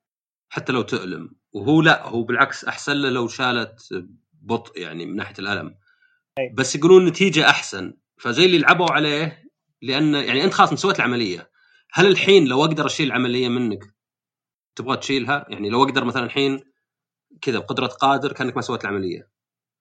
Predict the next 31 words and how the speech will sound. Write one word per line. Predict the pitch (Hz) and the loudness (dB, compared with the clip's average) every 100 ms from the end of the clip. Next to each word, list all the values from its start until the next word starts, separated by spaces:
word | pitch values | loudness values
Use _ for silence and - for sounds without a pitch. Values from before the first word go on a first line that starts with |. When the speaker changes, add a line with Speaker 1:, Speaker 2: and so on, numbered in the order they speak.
| _ _ _ _ - | _ _ _ _ -2
Speaker 1:
ولا | - 202 | 2 4
خلاص | 196 180 | 4 4
أنت | 135 | 2
Speaker 2:
و- | |
Speaker 1:
الحين | 160 156 | 0 0
بادي | 151 143 | 0 -2
تستمتع | - - 156 - 117 92 104 _ _ _ | -6 -2 -2 -2 -6 -6 -12 _ _ _
ب-، | 98 101 110 | -12 -12 -12
بالوزن | 101 104 117 110 | -10 -4 -4 -2
اللي | 98 | -2
نزل | 107 110 110 120 117 _ _ _ _ - | -2 -2 -2 -4 -8 _ _ _ _ -2
والقرف | 131 120 170 160 - | -2 2 4 4 2
خلاص | - 143 - - | -2 -2 -2 -4
صار، | 127 | -4
خلصت، | - - 95 - - 85 | -4 -4 -4 -8 -18 -18
يعني | 92 | -14
تحملتها | - 131 147 - 95 | -6 0 0 0 -6
أنت | 98 101 | -8 -6
معظمه. | 101 92 82 82 _ _ _ _ _ _ _ _ - 147 | -8 -8 -12 -14 _ _ _ _ _ _ _ _ -12 -4
Speaker 2:
شوف، | - 220 185 | 2 2 2
أنا، | 175 165 | -4 -4
أنا | 175 | -6
ما | 185 196 | -6 -8
أنكر | 175 143 127 | -8 -10 -10
إني | 131 147 | -8 -10
أنا | 147 | -10
مبسوط | 139 - 175 135 | -10 -8 -10 -10
بالنتيجة | 123 113 135 117 | -14 -12 -12 -10
اللي | 110 | -10
قاعدة | 110 104 | -10 -10
تصير. | 110 - 113 | -12 -12 -12